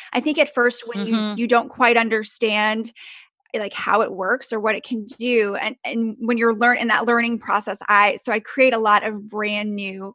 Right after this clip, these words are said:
Speaker 1: content for people. Like,
Speaker 2: Mm.
Speaker 1: this is how you
Speaker 2: Okay.
Speaker 1: create a Pinterest business profile.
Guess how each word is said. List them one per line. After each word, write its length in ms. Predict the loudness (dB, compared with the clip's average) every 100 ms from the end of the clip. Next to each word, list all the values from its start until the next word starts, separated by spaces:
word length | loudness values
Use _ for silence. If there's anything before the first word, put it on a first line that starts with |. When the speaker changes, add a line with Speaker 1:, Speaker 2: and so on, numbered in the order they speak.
| -14
Speaker 1:
content 500 | -8 -8 -6 -8 -8
for 140 | -14
people. 340 | -12 -10 -4 0
Like, 180 | 0
Speaker 2:
Mm. 160 | -2 -8 -16 -20 _
Speaker 1:
this 160 | 2 4
is 80 | 2
how 180 | 4 4
you 140 | 4
Speaker 2:
Okay. 40 | 2
Speaker 1:
create 220 | 4 4
a 40 |
Pinterest 400 | 2 -2 -4 -4
business 300 | -4 -4 -8
profile. 540 | -6 -4 0 0 0